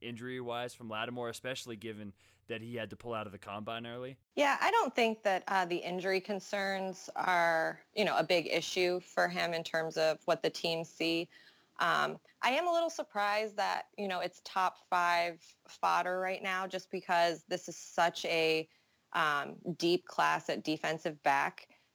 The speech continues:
Speaker 2: that, you know, you could really get a good talent in the second, third round and take an offensive weapon in the first, um, depending on, you know,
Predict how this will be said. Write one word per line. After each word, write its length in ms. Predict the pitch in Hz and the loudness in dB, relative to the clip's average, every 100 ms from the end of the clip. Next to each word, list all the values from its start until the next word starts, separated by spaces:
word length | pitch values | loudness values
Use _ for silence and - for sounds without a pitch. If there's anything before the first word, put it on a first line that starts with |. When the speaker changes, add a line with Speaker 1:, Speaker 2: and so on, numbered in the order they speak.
| - | 0
Speaker 2:
that, 500 | 175 151 147 147 - _ _ _ - | 4 4 4 2 -2 _ _ _ -4
you 80 | |
know, 80 | 180 | -2
you 140 | 190 220 | 0 0
could 240 | 294 175 | -2 0
really 600 | 214 247 226 190 170 - 156 - | 2 4 4 4 2 0 -8 0
get 260 | 185 202 - | 2 2 2
a 160 | 147 - _ _ _ | -2 -4 _ _ _
good 240 | 190 208 185 | 2 2 2
talent 480 | - 175 180 151 85 - | 0 0 0 -4 -6 -8
in 100 | 175 | -4
the 100 | 156 | -4
second, 480 | - 175 170 160 - | 0 0 0 -2 -2
third 240 | 175 160 147 | 0 2 2
round 480 | 160 165 151 151 - | 0 0 0 -4 -6
and 220 | 156 147 - _ - | -6 -6 -10 _ -8
take 220 | - 165 | -2 0
an 100 | 165 | 0
offensive 520 | 120 156 160 151 151 | 0 0 0 -2 0
weapon 300 | 156 147 147 | 2 2 0
in 100 | 139 | -2
the 60 | 135 | -6
first, 640 | - 185 139 156 - - - - - _ - | 0 2 4 2 -4 -12 -14 -20 -20 _ -2
um, 320 | 170 143 143 | 0 2 0
depending 400 | 147 - 156 143 | -6 -4 -4 -4
on, 220 | 139 135 - | -8 -10 -6
you 80 | |
know, 80 | 165 | -6